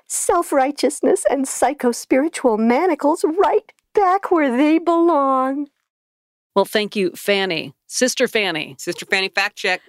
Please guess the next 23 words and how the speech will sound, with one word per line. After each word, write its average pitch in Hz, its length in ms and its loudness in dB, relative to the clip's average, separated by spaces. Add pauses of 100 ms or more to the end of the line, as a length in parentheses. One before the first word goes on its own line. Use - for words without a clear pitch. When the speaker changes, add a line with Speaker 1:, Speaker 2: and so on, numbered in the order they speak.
(160)
Speaker 2:
Thank 240 240 -2
you. 247 200 0
Uh, 202 260 0
looking 254 420 -2
forward 254 580 -2
to 202 100 -8
that 208 200 -2
segment 190 640 -6
in 196 300 -2
upcoming 226 840 -4
episodes. - 680 -4
Speaker 3:
Yeah, - 100 -8
I'm 214 140 -4
excited 214 420 -4
to 220 80 -6
learn 165 600 -2
more 156 480 -4
about 156 240 -6
the 170 80 -8
doctrines 151 540 -4
of 202 80 -8
the 214 60 -4
gospel. - 580 -8